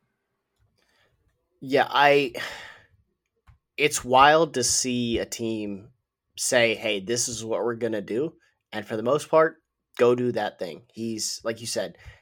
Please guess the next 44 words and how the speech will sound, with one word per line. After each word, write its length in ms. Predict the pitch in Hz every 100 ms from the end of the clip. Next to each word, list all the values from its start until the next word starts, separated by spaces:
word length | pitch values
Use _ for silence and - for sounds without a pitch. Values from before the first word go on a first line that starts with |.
| _ -
they 460 | 113 113 113 110
won 260 | 104 127 143
the 60 |
press 240 | 143 143 139
conference 360 | 139 135 135
by 120 | 123 110
saying, 300 | - 101 101
"Oh, 160 | 139
we're 120 | 123
gonna 140 | 120 113
be 100 | 113
aggressive, 380 | 110 117 - 113
we're 80 |
gonna 100 | 117
go 100 | 113
do 140 | 104 104
this, 240 | 107 104 -
that, 160 | 107
and 80 | 87
the 60 | 110
other," 180 | 120 127
and 100 | 113
then 120 | 110
we 60 | 107
saw 180 | 127
the 80 | 123
draft, 320 | 120 135 107
and 60 | 113
we're 60 | 107
like, 140 | 98
"Eh, 260 | 156 185 175
I 40 |
don't 100 | 175
know, 120 | 151
that 100 | 127
was, 100 | 117
might 160 | 120 139
have 80 | 120
been 100 | 113
a 60 |
little 160 | 117 117
conservative." 560 | - - 123 92 78
And 140 | 80 98
then 200 | 107